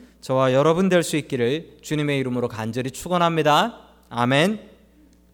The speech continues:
두 번째, 하나님께서 우리에게 주시는 말씀은 "화목을 이루는 사람이 되라"라는 말씀입니다. "화목을 이루는 사람이 되라."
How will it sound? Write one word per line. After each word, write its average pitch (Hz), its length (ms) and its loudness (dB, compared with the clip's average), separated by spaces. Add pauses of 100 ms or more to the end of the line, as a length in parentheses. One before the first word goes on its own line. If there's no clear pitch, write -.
(1200)
두 147 100 -10
번째, 190 220 0
하나님께서 226 580 -2
우리에게 180 480 0
주시는 135 400 -6
말씀은 127 520 -4
"화목을 202 580 -2
이루는 175 320 -2
사람이 151 420 -8
되라"라는 113 840 -6
말씀입니다. 104 680 -10 (280)
"화목을 147 460 -2
이루는 139 340 -4
사람이 123 340 -6
되라." 92 380 -14